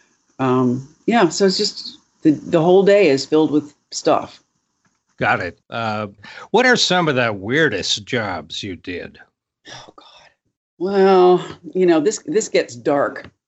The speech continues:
Speaker 1: <laughs> Uh, a couple of years ago, I had my year of the Me Too. And at what, you know, at my age, people aren't trying to diddle me, you know, literally, but there's, i-,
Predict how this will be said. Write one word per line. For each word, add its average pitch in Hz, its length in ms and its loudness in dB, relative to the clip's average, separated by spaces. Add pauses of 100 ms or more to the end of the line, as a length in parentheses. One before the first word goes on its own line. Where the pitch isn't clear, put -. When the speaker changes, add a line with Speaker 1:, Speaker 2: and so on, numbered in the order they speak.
(540)
Speaker 1:
<laughs> 175 80 0 (540)
Uh, 160 520 4
a 156 60 -10
couple 247 220 -4
of 196 60 4
years 190 260 4
ago, 151 380 4
I 165 100 -2
had 170 240 -4
my 147 440 2
year 160 460 2
of - 260 -2
the 147 80 -2
Me 147 240 6
Too. 120 520 0 (460)
And 170 140 4
at - 80 4
what, 196 160 4
you 220 100 0
know, 170 80 6
at - 60 0
my 220 180 2
age, 160 320 4
people 147 300 -4
aren't 135 240 -4 (400)
trying 135 460 -6
to 120 460 -8 (280)
diddle 160 300 2
me, 139 540 2
you 131 120 -4
know, 98 260 -6 (280)
literally, 151 520 4
but 185 400 0
there's, 180 400 -2 (400)
i-, 202 100 2